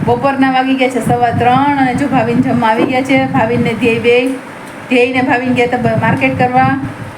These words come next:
સેલ્સમેન હતો એટલે. ધ્યેય ભાઈ જો આવીને રેસ્ટ લે છે. હવે અમે લોકો જમી લઈએ. ચાલો, શું બને એવું છે તમને બતાવું. જો, આજે બપોરે જમવામાં છે દૂધી બટેટાનું શાક,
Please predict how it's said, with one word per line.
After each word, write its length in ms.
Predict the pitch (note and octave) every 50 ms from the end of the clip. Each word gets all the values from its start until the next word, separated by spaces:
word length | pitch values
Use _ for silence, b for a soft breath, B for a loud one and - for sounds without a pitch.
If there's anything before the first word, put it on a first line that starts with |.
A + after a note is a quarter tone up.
| -
સેલ્સમેન 380 | - A#3+ A#3+ B3+ B3+ B3 B3 B3
હતો 180 | B3 B3 B3 A#3+
એટલે. 400 | A#3+ B3 C4 C4+ B3+ B3 C4 C4+ C4+ C4+ - - - - - - - - - - - - - - - -
ધ્યેય 200 | B3+ A#3 B3 -
ભાઈ 180 | D4 B3 B3
જો 100 | B3 C#4+
આવીને 300 | B3 A#3+ B3 A#3+ A#3+ A#3
રેસ્ટ 280 | A#3 A#3+ B3+ B3+ C4 C4
લે 200 | C#4 C4+ C4+ C4+
છે. 560 | C4+ C4+ C#4+ C4+ C#4 C#4 C4+ - - - - - -
હવે 200 | G#3 G#3+ A#3 A#3+
અમે 160 | A#3+ B3 B3
લોકો 220 | B3 B3 A#3+ B3 A#3
જમી 280 | A#3 B3 A3+ A#3+ B3
લઈએ. 320 | B3 B3 B3+ C4 C4 B3+ C4
ચાલો, 220 | B3 B3 B3 B3
શું 200 | B3 - C4+ C4+
બને 200 | B3+ B3 B3 B3+
એવું 180 | B3 B3 B3 B3
છે 60 | B3+
તમને 240 | B3 A#3 A#3+ A#3 A3+
બતાવું. 520 | G#3+ A3 A3 - B3 B3 B3+ C4+ C4+ C#4 C4+ - - - - - - -
જો, 80 | B3 A#3
આજે 220 | A3 A#3 A3+ C4+
બપોરે 380 | A#3 A#3 A3+ - A#3+ A#3 A#3 A3
જમવામાં 520 | A#3 A#3 A3 A#3 A#3 A#3 A3+ A3+ A3+ A3+
છે 320 | A3 - B3+ A3+ A#3 A#3 A#3+ A3 - - - - - - - - - - - - - - - - - - - - - - - - - - - - F#3 F3
દૂધી 220 | G3 A3+ A#3 B3 C4+
બટેટાનું 500 | G#3 A3+ G#3+ A3+ A3 A3 G#3+ G#3+ G#3+ G#3+
શાક, 280 | - A#3 A#3 A#3+ B3